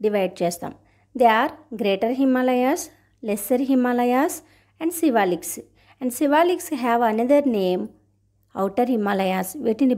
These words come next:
బాహ్య హిమాలయాలని కూడా పిలుస్తారు. What are the regional divisions of the northern plains? మనం నార్థర్న్ ప్లెయిన్ ఇండోగాంగ్టిక్ ప్లెయిన్ అని పిలుస్తాము. ఇండోగాంగ్టిక్ ప్లెయిన్ని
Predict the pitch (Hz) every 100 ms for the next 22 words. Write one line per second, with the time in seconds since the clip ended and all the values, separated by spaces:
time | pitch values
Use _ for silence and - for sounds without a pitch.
0 | 196 196 220 247 262 240 220 220 220 208
1 | 208 208 202 262 277 220 - 196 180 -
2 | _ _ _ _ _ _ _ _ _ _
3 | _ _ _ _ _ _ _ _ _ _
4 | _ _ _ _ _ _ _ _ _ _
5 | _ _ - 254 320 349 330 285 320 302
6 | 247 262 269 311 320 254 233 240 277 294
7 | 285 233 208 214 302 453 - _ - 226
8 | 233 240 262 254 226 196 180 185 - _
9 | _ _ _ - 254 262 247 262 262 339
10 | 320 302 294 294 262 277 277 254 254 277
11 | - 240 226 233 247 202 196 - 175 196
12 | 320 277 247 302 277 277 254 254 277 -
13 | 240 240 254